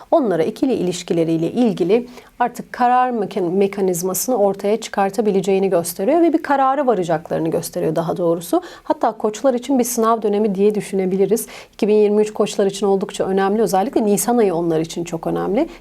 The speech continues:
Yapmam dediği, almam dediği bu kararı her seferinde farklı şekillerde, e, ortaya çıkartabilir ve buradaki,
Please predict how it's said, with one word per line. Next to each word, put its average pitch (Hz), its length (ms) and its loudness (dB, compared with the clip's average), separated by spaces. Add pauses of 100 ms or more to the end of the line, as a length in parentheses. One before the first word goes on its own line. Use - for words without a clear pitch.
Yapmam 226 460 0
dediği, 202 480 2 (220)
almam 226 440 2
dediği 196 300 2
bu 175 80 -2
kararı 170 500 0 (280)
her 349 240 0
seferinde 208 600 0
farklı 226 380 -4
şekillerde, 185 800 0 (320)
e, 208 220 2
ortaya 240 480 0
çıkartabilir 208 800 0
ve 208 260 2
buradaki, 208 480 2